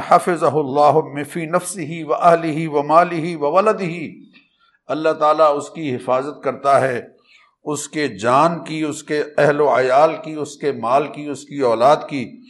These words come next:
اجیر من عذاب جہنم، وہ جہنم کے، وہ من عذاب القبر، وہ قبر کے عذاب سے بچا لیا جائے گا۔ وجاز علی الصراط بالبرق بغیر حساب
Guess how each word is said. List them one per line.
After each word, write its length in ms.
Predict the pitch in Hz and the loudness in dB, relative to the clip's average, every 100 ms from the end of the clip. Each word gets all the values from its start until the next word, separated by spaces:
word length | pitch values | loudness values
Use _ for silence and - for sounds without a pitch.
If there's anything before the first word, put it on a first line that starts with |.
| - _ 160 | -20 _ -8
اجیر 420 | 165 233 254 240 | -4 -2 2 2
من 140 | 214 | 2
عذاب 420 | 185 185 190 185 170 156 | 2 4 6 4 2 0
جہنم، 440 | 135 160 160 156 101 - _ _ _ _ | -2 -2 -2 -2 -2 -18 _ _ _ _
وہ 120 | 139 | -4
جہنم 560 | 143 131 143 165 165 165 | 0 -2 -2 -2 -4 -2
کے، 200 | 160 156 - | -6 -6 -8
وہ 460 | 113 151 - - 151 | -10 -8 -8 -4 -6
من 220 | 170 196 | -4 2
عذاب 320 | 180 196 208 | 2 4 2
القبر، 580 | 208 202 - 269 170 80 - _ _ _ _ _ | 2 -4 4 4 4 -6 -16 _ _ _ _ _
وہ 260 | 180 190 190 | -4 -4 -2
قبر 300 | 214 233 214 | 0 0 0
کے 100 | 196 | -2
عذاب 400 | 175 170 175 - | 2 4 4 2
سے 120 | 175 | -8
بچا 340 | 135 135 139 | -8 -2 0
لیا 240 | 143 139 113 | 0 -2 -4
جائے 320 | 107 107 110 | -2 -4 -2
گا۔ 180 | 139 - - _ _ - | -4 -4 -16 _ _ -6
وجاز 680 | 117 135 147 175 196 202 196 | -2 0 4 6 6 6 4
علی 380 | 170 151 156 | 2 4 2
الصراط 840 | 160 151 - 147 135 147 170 170 165 147 | 0 -4 -6 -2 2 8 8 6 0 -8
بالبرق 720 | 135 135 120 107 127 147 - 135 | -6 -6 -8 -4 0 0 -2 -6
بغیر 800 | 123 113 113 131 131 127 123 | -4 -6 -2 -4 -4 -6 -8
حساب 360 | 107 123 123 123 | -8 -2 -2 -2